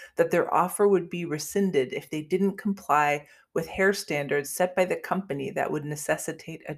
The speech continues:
drastic change in their hairstyle and appearance? And I provide a link there, uh, of some of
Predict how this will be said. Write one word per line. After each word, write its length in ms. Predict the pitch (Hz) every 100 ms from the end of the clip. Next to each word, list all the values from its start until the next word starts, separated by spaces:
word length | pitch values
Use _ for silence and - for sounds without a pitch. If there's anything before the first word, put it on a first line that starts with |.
| -
drastic 580 | 151 147 175 - 151
change 460 | - 147 139 - -
in 120 | 147
their 160 | 151 139
hairstyle 500 | 147 147 - 170 165
and 100 | 143
appearance? 600 | 131 - 147 214 277 - _ _ _ _ _ _ _ -
And 80 | 170
I 40 |
provide 340 | 165 165 180 190
a 60 |
link 340 | 147 165 160 -
there, 260 | - - - 185 _ _
uh, 200 | 147 139
of 120 | -
some 180 | - 156
of 160 | 143